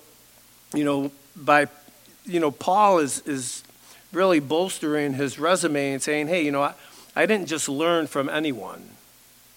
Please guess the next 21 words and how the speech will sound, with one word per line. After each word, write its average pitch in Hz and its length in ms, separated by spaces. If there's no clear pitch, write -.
I 143 120
learned 160 300
from 135 320
the 120 120
best." - 580
Then, 139 260
you 151 100
know, 135 140
Paul 156 320
is 147 100
telling 160 280
him, 123 60
"I 165 120
was 196 240
committed. 156 580
I 143 100
was 175 180
committed 170 520
to 147 100
this 147 220
cause." - 760